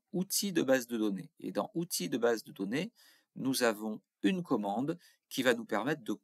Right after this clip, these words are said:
compacter et réparer la base. Donc avant de cliquer dessus, je reviens sur X. Reven-, ressouvenez-vous donc que X zéro trois fait cinq mégas neuf. Donc pratiquement six mégas.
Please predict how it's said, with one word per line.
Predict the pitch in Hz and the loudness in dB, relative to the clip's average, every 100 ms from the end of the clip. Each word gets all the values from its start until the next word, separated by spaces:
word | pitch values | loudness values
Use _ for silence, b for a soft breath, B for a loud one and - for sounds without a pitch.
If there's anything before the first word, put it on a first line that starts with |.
| _ | _
compacter | - 220 - 139 - - 123 - - | -4 -2 2 0 0 -4 -2 -2 -2
et | 113 | -4
réparer | 107 143 - 117 123 | 0 0 0 -2 0
la | 117 87 | -2 -2
base. | - - - b b b | -6 -10 -18 b b b
Donc | - 95 - - | -6 -6 -6 2
avant | 151 143 143 | 4 4 -2
de | - 104 | -6 -12
cliquer | - - 101 | -14 -12 -8
dessus, | 113 120 - 220 262 | -4 -4 -4 -6 -8
je | - 107 | -4 -2
reviens | 104 120 117 | 0 0 0
sur | 113 - 104 | -2 -4 -4
X. | 165 - - b b b - | -4 -4 -6 b b b -8
Reven-, | 101 156 165 160 - - | 2 2 2 -2 -6 -8
ressouvenez-vous | 123 156 - 151 135 131 170 | -4 -4 -4 -2 -2 -2 -6
donc | - 170 | -4 -6
que | 170 120 - _ | -4 -6 -6 _
X | 175 - 135 | -2 -2 -2
zéro | 117 117 | -4 -6
trois | 101 - 147 | -10 0 0
fait | 185 - 139 - | 0 -2 -4 -2
cinq | - - - 190 | 0 4 4 4
mégas | 170 139 110 | 2 2 2
neuf. | 101 - - - _ _ _ _ _ _ _ _ - | 0 -8 -18 -20 _ _ _ _ _ _ _ _ -18
Donc | - | -10
pratiquement | - 131 - - 147 | -4 -4 -4 -6 -4
six | 151 - 147 | 0 2 2
mégas. | 127 - - | 0 -2 -8